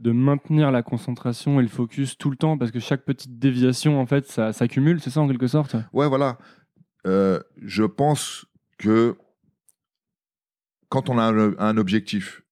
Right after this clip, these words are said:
Speaker 2: et, et, et plus l'objectif est grandiose, euh, par exemple, euh, la finale du, du, du cent mètres aux, aux Jeux Olympiques, tu veux la, tu veux, tu veux la médaille d'or, plus ton objectif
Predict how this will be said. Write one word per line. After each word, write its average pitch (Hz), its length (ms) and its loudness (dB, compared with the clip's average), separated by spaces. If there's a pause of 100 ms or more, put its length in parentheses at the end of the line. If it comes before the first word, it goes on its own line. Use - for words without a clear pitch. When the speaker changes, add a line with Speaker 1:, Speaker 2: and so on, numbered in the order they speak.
(120)
Speaker 2:
et, 90 300 -4 (120)
et, 90 300 -10
et 107 40 -6
plus 143 260 0
l'objectif 117 580 0
est 104 40 2
grandiose, 101 600 0 (500)
euh, 90 220 -2
par 92 180 -2
exemple, 95 380 0
euh, 87 160 4
la 87 140 -2
finale 101 360 -2
du, 90 220 0
du, 87 240 -2
du 90 160 -6
cent 98 180 0
mètres 101 280 0
aux, - 220 -6
aux 98 120 -2
Jeux 90 240 2
Olympiques, 92 400 0
tu - 100 -6
veux 95 120 2
la, 90 220 0
tu 98 200 -4
veux, 98 320 4
tu 98 140 -6
veux 101 80 0
la 101 100 2
médaille 90 300 0
d'or, 117 340 0 (1080)
plus 160 320 2
ton 127 200 0
objectif 110 640 -2